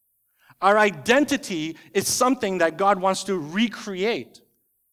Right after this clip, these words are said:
And last week, when Elizabeth was taught, was speaking, there were a lot of things that I was like,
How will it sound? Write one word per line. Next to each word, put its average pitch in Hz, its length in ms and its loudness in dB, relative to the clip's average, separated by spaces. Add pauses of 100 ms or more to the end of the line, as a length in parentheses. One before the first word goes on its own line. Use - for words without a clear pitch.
(560)
And 196 160 0
last 254 260 2
week, 240 240 -2
when 185 160 -2
Elizabeth 208 460 0
was 185 180 -8
taught, 220 300 0
was 175 120 -2
speaking, 202 480 -6
there 180 100 -2
were 185 60 -2
a 220 60 -2
lot 262 220 -4
of 208 80 -6
things 240 220 -4
that 208 100 -2
I 196 60 2
was 190 140 -2
like, 185 200 0